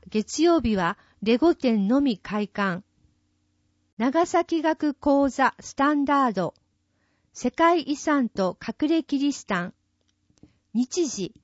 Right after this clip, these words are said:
七月十四日土曜日、午後二時から三時三十分。定員、百四十人。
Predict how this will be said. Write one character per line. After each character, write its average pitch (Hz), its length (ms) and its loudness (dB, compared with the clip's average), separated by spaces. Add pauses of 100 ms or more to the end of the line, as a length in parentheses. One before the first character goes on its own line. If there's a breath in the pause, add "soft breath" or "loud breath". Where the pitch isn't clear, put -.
(320)
七 - 300 -2
月 339 340 0
十 294 280 2
四 220 220 0 (100)
日 - 320 -2
土 220 200 2
曜 311 260 4
日、 190 220 -6 (360)
午 294 180 4
後 285 180 4
二 247 180 2
時 311 180 -2
か 220 180 -4
ら 170 200 -2 (180)
三 320 380 -2
時 247 120 -4
三 294 320 0
十 240 180 -2
分。 180 400 -8 (840)
定 294 300 2
員、 277 280 0 (360)
百 247 340 0
四 311 300 2
十 262 240 0
人。 180 300 -4